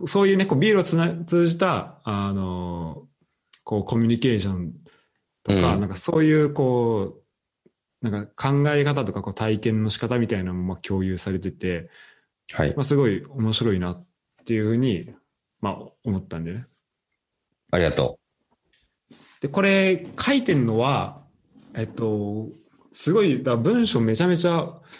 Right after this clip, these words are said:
Speaker 1: なんだろう、なんか、こう、の-、えー、読んでて、こう、まあ、入っていくような、なんか文章なんだけど、
Speaker 2: うん。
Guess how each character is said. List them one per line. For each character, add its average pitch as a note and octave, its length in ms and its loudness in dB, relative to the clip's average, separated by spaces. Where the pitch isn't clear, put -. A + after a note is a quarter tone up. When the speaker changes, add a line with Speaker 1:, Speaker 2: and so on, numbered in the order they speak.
Speaker 1:
な C3+ 200 0
ん A#2 100 2
だ G2+ 100 0
ろ F2 220 -6
う、 - 20 -16
な A2 80 0
ん G2+ 80 -2
か、 F2 260 -8
こ G#2 360 0
う、 G#2+ 60 0
の-、 B2 220 2
え - 20 -14
ー、 G#2 240 -4
読 D#3 180 4
ん C#3+ 40 4
で A2 100 2
て、 G#2 480 -2
こ F#2 840 -4
う、 A2+ 40 -2
ま G#2+ 60 0
あ、 G2 40 -2
入 E3+ 200 2
っ - 360 -8
て A#2 80 -2
い G2 140 0
く A#2+ 120 -2
よ G2+ 200 2
う F2 60 -6
な、 G2+ 240 -8
な A2+ 80 -4
ん F#2+ 40 -4
か G2 80 -4
文 A2 240 0
章 G2+ 140 -4
な F#2 120 -4
ん F2+ 80 -4
だ F2 80 -8
け F#2 120 -10
ど、 F2 200 -6
Speaker 2:
う E2 40 -12
ん。 G2+ 200 -10